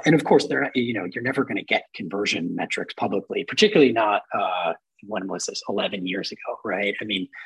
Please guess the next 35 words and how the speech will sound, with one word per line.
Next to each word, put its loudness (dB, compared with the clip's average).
there's 8
a 8
lot 6
better 2
ways -8
to -16
fact -12
check -10
management -14
now -10
than -16
there -14
was -12
eleven -8
years -4
ago. -4
So 4
look, -2
you -2
had 0
to, 2
there 4
was 2
a 0
little 4
bit 2
of -6
faith -6
involved -8
because -12
you -8
had -8
to -14
believe -10
what, -6